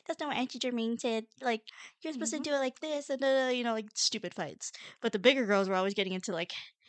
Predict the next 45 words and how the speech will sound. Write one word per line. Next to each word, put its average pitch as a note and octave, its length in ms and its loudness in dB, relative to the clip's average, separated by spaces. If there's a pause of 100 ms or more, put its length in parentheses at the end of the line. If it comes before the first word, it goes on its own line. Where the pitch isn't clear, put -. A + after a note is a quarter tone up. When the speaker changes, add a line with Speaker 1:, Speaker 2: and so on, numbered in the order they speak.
(380)
Speaker 1:
bigger G3+ 240 4
fights. D#3 340 -6
Yeah, C4 300 8
Sheena, G#3+ 500 4
because G#3+ 280 0
she B3 160 -2
was G3 160 -2
there G3 180 -2
when F#3+ 120 -2
we F#3+ 100 -2
did F#3 180 -6
this - 180 -8
too. G3+ 300 -4 (400)
Shout G3 340 2
to - 60 4
Sheena. D#3+ 400 -2
But, G#3 320 2
uh, G3+ 420 2 (640)
my A3+ 200 6
<laughs> - 80 -6
aunt D#4+ 540 6 (180)
made A3 480 2 (180)
a A#3+ 60 -6
too, - 240 -10 (300)
she - 160 0
had A#3 80 4
a B3 60 6
toolbox, G3+ 600 -2
and A#3 120 -4
she A3+ 80 0
had G#3 120 0
my G#3 120 0
Uncle G#3 200 -2
Drill, G#3+ 300 -8
like, G3 160 -6
a G#3 60 -4
line E3 300 -6
into A3+ 240 -2
it, C4 240 -2 (340)
and A3 160 2
we A3 120 4
basically, A3+ 520 -2
like, G#3 240 -2
did, G3+ 180 -2
like, F#3+ 180 -2